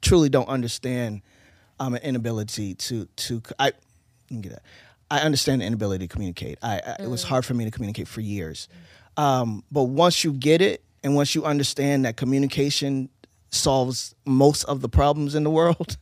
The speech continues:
Speaker 1: <laughs> it's saying, "I can't, I won't, I will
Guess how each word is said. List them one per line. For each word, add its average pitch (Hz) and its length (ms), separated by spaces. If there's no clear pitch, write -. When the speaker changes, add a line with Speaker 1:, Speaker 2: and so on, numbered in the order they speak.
Speaker 1:
<laughs> - 0
it's 143 160
saying, 143 460
"I 127 100
can't, 165 540
I 123 120
won't, 147 520
I 120 100
will 156 680